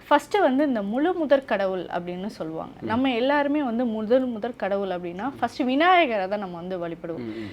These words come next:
Speaker 1: So, எல்லா சக்தியும் வந்து விநாயகருக்குள்ள அடங்கியிருக்கு
Speaker 2: ம்.
Speaker 1: அப்படின்னு சொல்லுவாங்க. ஆனா முருகருக்கும்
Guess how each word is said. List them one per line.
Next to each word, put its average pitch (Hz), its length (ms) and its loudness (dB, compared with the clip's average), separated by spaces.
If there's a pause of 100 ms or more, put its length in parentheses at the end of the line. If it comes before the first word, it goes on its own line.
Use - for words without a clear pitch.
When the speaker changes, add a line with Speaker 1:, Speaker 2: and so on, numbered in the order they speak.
(140)
Speaker 1:
So, - 180 -2
எல்லா 294 340 6
சக்தியும் 285 540 0
வந்து 240 200 0
விநாயகருக்குள்ள 214 760 0
அடங்கியிருக்கு 175 560 -4
Speaker 2:
ம். 170 120 -4
Speaker 1:
அப்படின்னு 170 260 -8
சொல்லுவாங்க. 165 400 -12 (140)
ஆனா 294 220 2
முருகருக்கும் 330 800 2